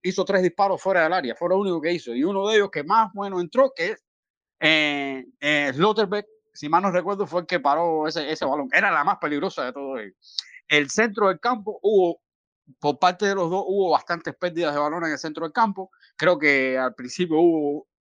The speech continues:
un tanto respeto, hubo nervios por parte de, la, de los dos equipos, pero Borussia Dortmund fue dominante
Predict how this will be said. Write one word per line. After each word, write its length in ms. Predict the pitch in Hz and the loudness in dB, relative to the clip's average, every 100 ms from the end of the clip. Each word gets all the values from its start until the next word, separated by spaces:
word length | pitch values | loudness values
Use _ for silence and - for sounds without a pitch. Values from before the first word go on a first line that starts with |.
| _ | _
un 100 | 156 | -6
tanto 340 | 156 170 170 143 | 0 0 0 -2
respeto, 480 | 135 185 196 185 | 0 0 0 0
hubo 240 | 160 170 160 | -2 -2 0
nervios 320 | 180 160 147 | 0 -2 -6
por 240 | 131 131 | -4 -8
parte 280 | 117 160 156 | -2 -4 -2
de, 80 | 135 | -2
la, 240 | 123 120 | -2 -4
de 120 | 117 120 | -6 -6
los 100 | 127 | -4
dos 140 | 160 | -4
equipos, 320 | 156 190 175 _ _ _ _ _ _ | -4 -8 -8 _ _ _ _ _ _
pero 220 | 165 175 | 4 6
Borussia 260 | 175 208 202 | 4 0 -2
Dortmund 260 | 208 196 | -4 -8
fue 180 | - 196 _ _ 135 | -10 -10 _ _ -20
dominante 800 | 135 185 185 196 214 156 120 | 2 2 2 0 0 -2 -12